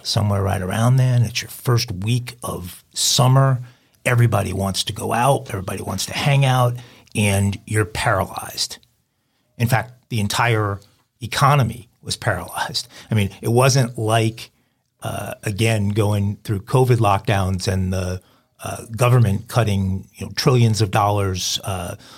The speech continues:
uh, putting trillions of dollars back into the economy. This was following the, uh,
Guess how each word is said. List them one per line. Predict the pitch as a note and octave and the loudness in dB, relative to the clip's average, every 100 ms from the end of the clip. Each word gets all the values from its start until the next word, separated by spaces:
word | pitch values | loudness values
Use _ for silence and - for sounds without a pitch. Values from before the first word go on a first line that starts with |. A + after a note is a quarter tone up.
| - - | -18 -14
uh, | G2 G2+ G2 _ | -12 -12 -16 _
putting | - C3 A#2 | -2 2 4
trillions | - A2+ G#2+ | 4 2 2
of | G2+ | 0
dollars | G2+ G2 | 0 0
back | F#2 G#2 G2 | 0 -2 -2
into | |
the | F#2 | -8
economy. | F2+ C#3+ C#3+ G2 F#2 - - | -2 0 2 0 -2 -10 -4
This | A#2+ C3+ - | 0 2 2
was | A2+ G#2+ G#2 G2 - - _ _ _ | 2 2 0 -2 -6 -8 _ _ _
following | - - A#2+ B2+ A#2+ A#2 A2 G2+ G2 | -2 2 4 4 6 4 4 0 -4
the, | F2+ F2+ F#2 F#2+ _ - | -8 -12 -14 -16 _ -14
uh, | F2+ - | -12 -12